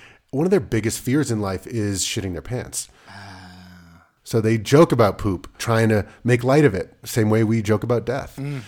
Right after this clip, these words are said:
Speaker 2: mm-hmm. That's interesting, yeah. And it's very tied to, like, us being mammals. You know, there's, like, something
Speaker 1: It, it's actually in not only just humans.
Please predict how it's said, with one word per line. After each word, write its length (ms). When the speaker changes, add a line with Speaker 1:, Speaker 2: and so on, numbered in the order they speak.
Speaker 2:
mm-hmm. 320
That's 220
interesting, 580
yeah. 240
And 500
it's 100
very 220
tied 260
to, 100
like, 220
us 200
being 460
mammals. 720
You 140
know, 160
there's, 240
like, 160
something 640
Speaker 1:
It, 160
it's 120
actually 440
in 680
not 220
only 180
just 180
humans. 520